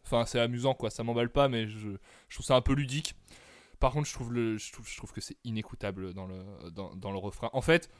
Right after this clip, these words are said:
c'est vraiment la chanson où, où je lâche. Euh, je vois Tim, euh, faire une sale gueule.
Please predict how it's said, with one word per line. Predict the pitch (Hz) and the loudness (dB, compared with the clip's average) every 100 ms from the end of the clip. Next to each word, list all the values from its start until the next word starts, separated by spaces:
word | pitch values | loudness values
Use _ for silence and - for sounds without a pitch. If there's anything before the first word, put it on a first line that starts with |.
| - - _ | -20 -20 _
c'est | - 135 | -6 -2
vraiment | 139 160 | 0 2
la | 160 | 2
chanson | - 147 170 170 | 0 -4 -2 -2
où, | 147 127 123 123 120 117 - _ _ | -2 -2 -2 -2 -2 -4 -8 _ _
où | 131 | -4
je | 123 113 131 | -2 -2 4
lâche. | 139 139 - - - _ - | 6 6 2 -4 -8 _ -6
Euh, | 113 110 110 107 107 104 101 101 98 95 95 90 85 73 - - - - | 0 2 4 4 4 2 0 -2 -2 6 8 8 2 -2 6 6 6 -4
je | 101 | -8
vois | 110 104 | -6 -6
Tim, | - 113 | -6 -4
euh, | 101 95 82 - - - | -4 -6 -8 -12 -14 -12
faire | - 107 | -8 -6
une | |
sale | 104 110 104 | -6 -6 -2
gueule. | 110 | -2